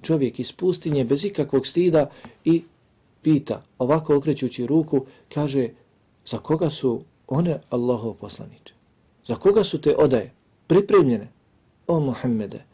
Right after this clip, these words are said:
Pa kaže Allahov poslanik Muhammed sallallahu alaihi wa sallam: „Za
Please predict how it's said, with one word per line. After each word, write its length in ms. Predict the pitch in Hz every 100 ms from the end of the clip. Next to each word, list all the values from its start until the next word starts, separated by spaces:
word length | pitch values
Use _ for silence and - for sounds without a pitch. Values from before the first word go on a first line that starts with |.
| _ _
Pa 100 | -
kaže 320 | 123 147 139 127
Allahov 400 | 113 131 123 117
poslanik 500 | 120 - 123 113 -
Muhammed 380 | 120 143 127
sallallahu 580 | - 139 120 117 147 135
alaihi 340 | 131 131 147 139
wa 100 | 127
sallam: 380 | - 170 190 180 - - -
„Za 220 | 120 123